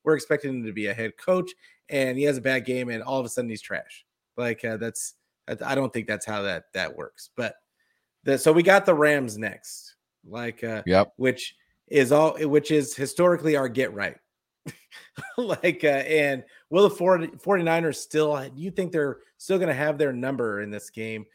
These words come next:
Speaker 1: Or did they get a re-, they get on, they had, they were on a bye this past season or this past
Speaker 2: Ye-,
Speaker 1: week, I
Speaker 2: yeah.
Speaker 1: believe. And will that, will that give them an ability to kinda, like, an extra week to game plan, get healthy for them? And will their recent,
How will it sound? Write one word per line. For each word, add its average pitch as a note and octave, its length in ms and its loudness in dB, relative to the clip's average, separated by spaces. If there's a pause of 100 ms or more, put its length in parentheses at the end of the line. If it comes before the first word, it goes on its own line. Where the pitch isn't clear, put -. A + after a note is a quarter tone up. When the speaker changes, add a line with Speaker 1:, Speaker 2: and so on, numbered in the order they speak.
(340)
Speaker 1:
Or C3+ 480 2
did A#2+ 240 -6
they D3 120 4
get C#3 200 -4
a A2+ 100 -2
re-, C#3 300 0 (140)
they D#3 180 -2
get D#3 180 4
on, B2 160 -2 (120)
they D3+ 120 2
had, D#3 260 0
they D#3+ 100 0
were E3+ 160 4
on C#3 100 0
a A2+ 40 -8
bye C3+ 260 0
this A2 180 -10
past B2 320 -12
season G2 240 -18 (140)
or A#2+ 140 -6
this A2 160 -12
past B2 300 -6
Speaker 2:
Ye-, G#2+ 40 -14
Speaker 1:
week, G2 120 -6
I F2 40 0
Speaker 2:
yeah. D2+ 80 -2
Speaker 1:
believe. G2 280 -12 (460)
And C3+ 380 2 (380)
will C#3+ 260 4
that, C#3+ 340 2 (100)
will C3+ 160 -6
that C3+ 260 0
give C#3+ 260 2
them C#3 340 2
an B2 80 -4
ability C3 500 -4
to A2+ 100 -4
kinda, A#2+ 320 -8
like, A2 380 -4 (240)
an B2+ 100 -4
extra C#3 240 0
week C3+ 240 -2
to A2+ 80 -10
game C#3 340 0
plan, C3+ 380 -4
get A2+ 200 -6
healthy B2+ 360 -8
for - 160 -12
them? C#3 380 -4 (360)
And B2+ 320 0
will C3 160 0
their B2+ 180 0
recent, C3 440 -4